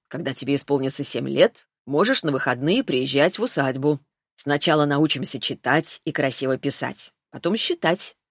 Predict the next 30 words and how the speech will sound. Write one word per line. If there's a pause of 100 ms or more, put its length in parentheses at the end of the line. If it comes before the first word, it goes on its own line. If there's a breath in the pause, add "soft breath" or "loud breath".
(120)
а
со
временем
попробуем
разговаривать
на
языках
людей (200 soft breath)
из
других
стран". (540)
"Каких
стран?" (420)
"Англии
и
Германии. (380)
Но
не
сразу
обеих,
а
по
отдельности. (420)
А
в
будние
дни
тебя
будут
учить